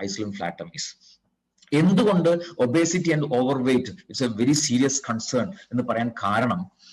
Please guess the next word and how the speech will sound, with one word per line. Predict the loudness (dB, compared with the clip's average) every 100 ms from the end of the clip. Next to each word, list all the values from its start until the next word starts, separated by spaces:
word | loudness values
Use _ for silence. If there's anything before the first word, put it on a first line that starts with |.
| -20 -20 -20 _ _ _ _ _ _ _ _ _ _ _ _ _ _ _ _ 0
ഇന്ന് | 4 4 4